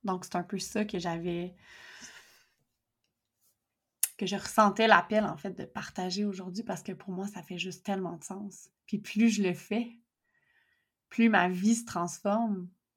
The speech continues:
plus je vois les opportunités se transformer, plus je vois la,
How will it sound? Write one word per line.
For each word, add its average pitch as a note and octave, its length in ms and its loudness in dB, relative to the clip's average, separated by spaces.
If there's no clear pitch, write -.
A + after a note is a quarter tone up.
plus A3 160 0
je G3 120 0
vois G#3 220 8
les G3 180 4
opportunités F#3+ 600 -2
se G#3 60 -4
transformer, F#3 760 -2
plus G#3 220 0
je F#3 120 -2
vois F#3+ 240 6
la, F3 300 0